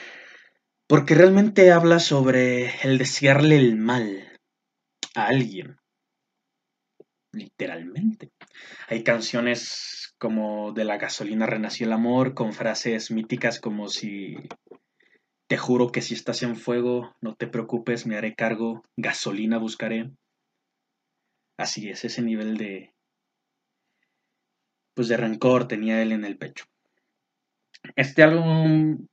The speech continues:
también va a ser la recomendación, porque no es un álbum para filosofar, no es un álbum para terminar de escucharlo y quedarte mirando el techo, descifrando los misterios de la vida que jamás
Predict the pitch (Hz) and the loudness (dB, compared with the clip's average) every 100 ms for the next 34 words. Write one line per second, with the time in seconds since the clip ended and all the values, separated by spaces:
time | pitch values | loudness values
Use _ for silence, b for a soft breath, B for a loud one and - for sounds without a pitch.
0 | _ _ - 123 120 131 127 - 113 120 | _ _ -6 -2 2 2 2 -2 -4 -4
1 | 110 - 101 98 92 92 80 85 _ _ | -4 -8 -10 -10 -12 -14 -14 -18 _ _
2 | - - - 90 B B B B B B | -14 -14 -18 -18 B B B B B B
3 | B _ - 180 226 202 196 196 185 127 | B _ 4 8 8 8 8 4 2 0
4 | 110 101 95 - - 123 - - 107 104 | 0 -4 -6 -8 -6 -6 -8 -8 -6 -6
5 | - 90 - 123 131 135 143 135 113 104 | -8 -10 -6 -2 0 2 2 0 -2 -2
6 | - 107 107 104 117 131 135 - - 117 | -4 -6 -4 -2 -2 -2 -4 -10 -2 0
7 | 120 127 120 107 98 - 104 107 - 107 | 2 0 0 -4 -6 -8 -8 -8 -6 -6
8 | 101 107 104 104 95 - 107 104 98 - | -6 -8 -8 -8 -8 -8 -8 -8 -12 -18
9 | _ _ _ - 107 107 - 98 101 101 | _ _ _ -14 -12 -12 -10 -8 -8 -8
10 | 95 - 101 - 98 98 95 92 92 95 | -8 -10 -14 -12 -12 -12 -12 -12 -10 -12
11 | 90 - 92 - 98 - | -14 -14 -18 -16 -16 -18